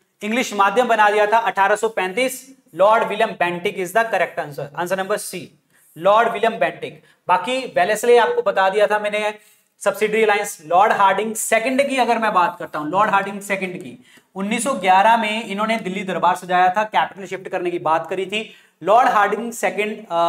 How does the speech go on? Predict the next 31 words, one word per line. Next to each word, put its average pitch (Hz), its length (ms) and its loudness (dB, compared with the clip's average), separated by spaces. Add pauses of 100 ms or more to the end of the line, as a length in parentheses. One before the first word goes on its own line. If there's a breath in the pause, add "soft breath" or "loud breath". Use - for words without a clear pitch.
(800)
कै-, 175 100 -8
capital 190 320 0
shift 226 260 -8
करने 202 240 -2
की 202 60 -8
बात 170 260 0
करी 180 160 -6
थी 226 320 -8 (200)
from 196 220 0
दिल्ली 208 300 -2
to 247 140 -4
Calcutta, 196 500 0 (260)
अ, 214 40 -2
sorry, 202 200 0
Calcutta 214 500 0
to 196 60 -10
Delhi, 226 480 -2 (100)
और, 185 320 6
अ, 180 760 4
रासबिहारी 226 500 2
बोस 190 260 0
ने 233 80 -2
बम 180 220 0
फेंका 156 280 -4
था। 123 240 -8 (200 soft breath)
तो 151 60 -8
ये 214 160 4
रासबिहारी 226 400 2
बोस 226 240 0
कौन 226 240 0
है? 254 300 -6